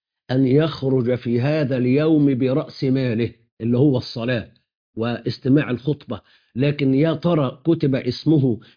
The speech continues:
أو لم يكتب اسمه حتى يكون ممن، آه، جاء إلى الجمعة في الساعات الأربعة التي ذكرها النبي صلى الله عليه وسلم؟ طبعا هو حرم هذا الأجر،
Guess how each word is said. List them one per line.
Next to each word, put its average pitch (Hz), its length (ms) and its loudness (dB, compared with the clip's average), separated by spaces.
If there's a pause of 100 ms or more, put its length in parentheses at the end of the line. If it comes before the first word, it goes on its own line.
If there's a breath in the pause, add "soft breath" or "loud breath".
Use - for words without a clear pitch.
أو 131 340 2
لم 120 240 2
يكتب 143 440 0
اسمه 139 420 0
حتى 135 380 -2
يكون 156 240 2
ممن، 147 580 4
آه، 117 180 0
جاء 123 500 0
إلى 123 100 2
الجمعة 117 520 2 (260 soft breath)
في - 60 -4
الساعات 131 500 -2
الأربعة 135 580 0
التي 131 320 2
ذكرها 131 500 -2
النبي 123 280 0
صلى 120 240 -4
الله 113 120 -4
عليه 113 100 -8
وسلم؟ 165 300 2
طبعا 139 380 -2
هو 139 200 2
حرم 139 500 2 (520 soft breath)
هذا 135 420 0
الأجر، 120 560 -2